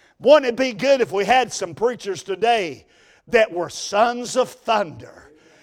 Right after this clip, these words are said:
Well, that's what these boys, what a great mama. Two great mamas and a great woman that loved Jesus Christ. You know what? God met them there. God will meet you there if you'll be busy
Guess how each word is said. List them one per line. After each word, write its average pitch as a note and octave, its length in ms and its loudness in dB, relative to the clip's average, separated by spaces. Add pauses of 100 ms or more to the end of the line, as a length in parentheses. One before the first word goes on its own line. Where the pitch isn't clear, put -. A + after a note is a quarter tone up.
(100)
Well, A#3+ 160 6
that's B3 320 2
what B3 260 4
these A3 280 0
boys, F#3+ 380 0
what E3+ 380 6
a F#3 80 -2
great G3+ 500 -4
mama. D#3+ 520 -8 (460)
Two C#4+ 260 -2
great C#4 360 4
mamas A#3+ 680 -2
and G3 160 -4
a E3 80 -6
great A#3 380 -2
woman A3 580 -6 (400)
that G3 260 0
loved A3 400 0
Jesus G3+ 600 -10
Christ. D#3 640 -6 (300)
You F#3 120 -8
know A3 140 2
what? A3+ 320 2
God G3+ 600 2
met F#3 400 -6
them D3+ 220 -8
there. D#3+ 500 -4 (460)
God C4+ 320 8
will D4 100 10
meet D#4 440 -2
you F#3 100 0
there E3+ 540 -2 (520)
if G#3+ 280 2
you'll G3 180 4
be A#3 240 6
busy G#3+ 680 2